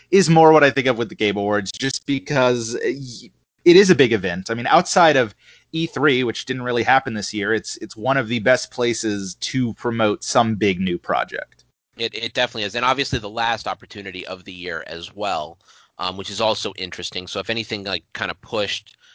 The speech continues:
Speaker 2: uh, through any of the other big events, then, then it lands at the Game Awards. Obviously, some of that stuff's planned from the beginning, some of it's not. Um, I, I, anyway, well, so what were some of the interesting things that, that got announced this year?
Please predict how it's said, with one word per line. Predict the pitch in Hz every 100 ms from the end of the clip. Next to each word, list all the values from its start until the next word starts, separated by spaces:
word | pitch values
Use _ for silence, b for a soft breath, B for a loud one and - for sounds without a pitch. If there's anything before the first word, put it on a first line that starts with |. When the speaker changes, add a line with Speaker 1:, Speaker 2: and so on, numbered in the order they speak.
| b -
Speaker 2:
uh, | 87 85
through | - 104 101 101
any | 92 101
of | 95
the | 92
other | 92 92
big | 87 92
events, | 90 90 87 87
then, | - 85 85 -
then | 95
it | 85 -
lands | 98 95 92
at | 92 92
the |
Game | 90 92 90
Awards. | 90 90 87 90
Obviously, | 92 101 98
some | 98 107
of | 95
that | 90
stuff's | 98 87
planned | - 90 87
from | 90
the | 85
beginning, | 85 92 85
some | 82 101
of | 90
it's | 80 -
not. | 90 85 82 - b b b b -
Um, | 90 85 82 - -
I, | 92 95
I, | - 73 _
anyway, | 110 80 69 92 _ -
well, | 110
so | 131
what | 139
were | 135
some | - 123
of | 113
the | 113
interesting | 110 107 110
things | 98 104 95
that, | 95 87 -
that | 90 -
got | - 92
announced | 90 90 -
this | 82 -
year? | -